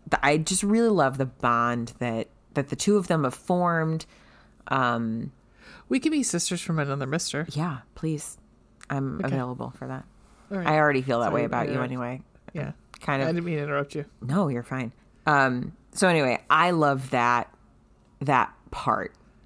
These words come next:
Speaker 1: Um, and there's a whole, like, there's a whole part about how, um, it, this is not, it's obviously not a surprise that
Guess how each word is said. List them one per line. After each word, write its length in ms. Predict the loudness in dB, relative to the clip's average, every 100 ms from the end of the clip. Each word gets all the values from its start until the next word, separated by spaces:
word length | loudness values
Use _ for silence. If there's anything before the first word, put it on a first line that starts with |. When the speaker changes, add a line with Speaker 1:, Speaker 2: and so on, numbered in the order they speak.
| -2
Speaker 1:
Um, 540 | 0 0 -2 -6 -8 -12 _ _ _ _ 0
and 100 | 2
there's 200 | 2 0
a 40 |
whole, 460 | 0 2 4 4 4
like, 380 | 2 2 -2 -14 -20 -20 _ _ _ _ _ _ _ _ _ _ _
there's 140 | -4 -2
a 60 |
whole 200 | 2 2
part 340 | 0 2 2 2
about 300 | 2 4 2
how, 560 | 0 2 4 4 2 0
um, 560 | -2 -2 -4 -6 -8 -12 _ _ _ _ _ _ _ _ _ -20 -10 -6
it, 100 | -2
this 120 | -2
is 140 | 2
not, 320 | 2 4 2 0
it's 400 | -8 -6 -12 -10 0
obviously 460 | 2 4 2 2
not 160 | 2 2
a 40 |
surprise 540 | 0 -2 2 4 2 0
that 240 | -2 -4